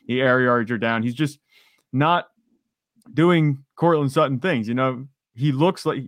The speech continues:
he is a good receiver, but Russell Wilson's been all over the place. There's been a lot of volatility. Um, other guys have come up and gone down. You know, K J Ham-, Hamler, um, outproduced Cortland Sutton at this point. I, that's, you know,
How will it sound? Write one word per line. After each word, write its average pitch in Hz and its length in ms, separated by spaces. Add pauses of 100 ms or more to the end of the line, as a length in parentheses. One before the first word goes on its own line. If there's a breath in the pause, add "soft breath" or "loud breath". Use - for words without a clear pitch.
he 147 300
is 175 120
a 143 60
good 135 240
receiver, 120 580 (260 soft breath)
but 131 100
Russell 143 280
Wilson's 139 340
been 131 120
all 123 160
over 131 140
the 120 80
place. 117 180
There's 117 120
been 135 100
a 131 60
lot 135 160
of 127 60
volatility. 123 680 (260)
Um, 107 300
other 165 200
guys 165 200
have 139 120
come 143 160
up 147 180
and 139 100
gone 127 200
down. 135 220
You 131 60
know, 120 80
K 139 160
J 139 160
Ham-, 127 300 (120)
Hamler, 120 360 (320)
um, 107 160
outproduced 117 520
Cortland 110 340
Sutton 110 200
at 98 100
this 104 140
point. 107 160
I, 127 160
that's, - 320 (400)
you 120 80
know, 107 220